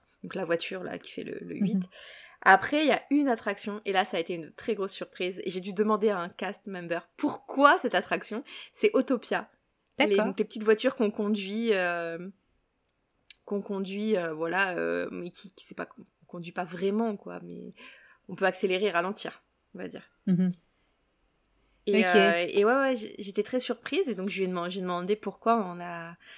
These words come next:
Speaker 1: un cast member, euh, qui s'est retrouvé à ma table dans un des restos à Disneyland Paris, et on, on parlait de ça. Et en fait, il expliquait que c'était un, l'attraction où il y avait le plus d'accidents. <laughs> Et qu'il y aura environ, de, de ses dires, hein, moi je ne sais pas,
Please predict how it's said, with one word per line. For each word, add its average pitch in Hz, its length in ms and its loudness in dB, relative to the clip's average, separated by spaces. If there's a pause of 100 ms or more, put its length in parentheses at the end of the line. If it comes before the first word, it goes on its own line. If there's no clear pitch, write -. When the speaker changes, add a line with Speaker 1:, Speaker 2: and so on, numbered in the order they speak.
(200)
Speaker 1:
un 190 200 0
cast - 220 -6
member, 196 460 4
euh, 180 120 4
qui 175 180 -8
s'est 202 140 0
retrouvé 208 260 2
à 208 80 10
ma 180 160 0
table 185 480 -2
dans 180 240 -4
un 180 60 0
des 185 100 -4
restos 180 300 -2
à 185 100 0
Disneyland 185 480 0
Paris, 196 560 2
et 180 60 0
on, 175 140 -4 (140)
on 180 60 -6
parlait 185 240 -2
de - 60 -14
ça. 208 240 4 (600)
Et 208 140 12
en 202 60 12
fait, 262 180 4
il 220 80 6
expliquait 214 460 4
que 220 400 10
c'était 202 260 -2
un, 180 380 4
l'attraction 196 460 4
où 233 40 10
il 196 60 8
y - 20 8
avait 170 120 6
le 175 60 2
plus 233 260 0
d'accidents. 202 520 4 (320)
<laughs> - 60 8 (1120)
Et 226 440 12
qu'il 208 180 4
y - 20 6
aura 185 220 2
environ, 220 540 8
de, - 140 2 (120)
de 175 200 2
ses 196 180 4
dires, 185 280 4
hein, 151 60 2
moi 147 240 -2
je 147 80 -4
ne 156 100 -4
sais - 160 -6
pas, 220 180 4